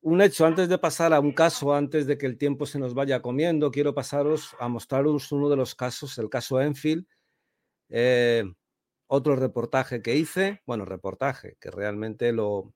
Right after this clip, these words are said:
lo quise trasladar a, para que todos vosotros lo podéis, lo pudierais escuchar y ver un poco a los protagonistas. Es cierto en todo esto, independientemente que lo que uno cree o no cree, o todos estos hechos que ellos decían de cómo se veía que se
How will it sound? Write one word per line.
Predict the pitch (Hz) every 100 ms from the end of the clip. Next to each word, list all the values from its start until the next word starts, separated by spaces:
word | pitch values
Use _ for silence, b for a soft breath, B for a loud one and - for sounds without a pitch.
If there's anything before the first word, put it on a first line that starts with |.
| _ _ _ _ -
lo | 107 104
quise | 113 139
trasladar | 127 120 113 110 117 104
a, | -
para | 104 98
que | 101
todos | 127 127
vosotros | 120 117 123 117 110
lo | 107
podéis, | 110 113 120 113 - b b b b b -
lo | 113
pudierais | 127 139 151 147
escuchar | 135 - 131 - 156 165 -
y | 120
ver | 151 156
un | 147
poco | 160 156 156
a |
los | 139 -
protagonistas. | 127 123 110 110 110 - 101 98 - B B B B B B
Es | - 175
cierto | - 233 226 175
en | 151
todo | 190 196 185
esto, | - 151
independientemente | 139 131 135 143 190 196 196 196 190 156
que | 160
lo | 143 135
que | - 123 123 123 147
uno | 160 151
cree | 160 156
o | 135
no | 127 107
cree, | 156 170 143
o | 127
todos | - 127 127 147
estos | 135 - 123
hechos | 147 147 135 -
que | 135
ellos | 135 123
decían | 113 135 139 135 123
de | 117
cómo | 123 123
se | 120 120
veía | 110 117 127 117
que | -
se | 110 - 117 113 110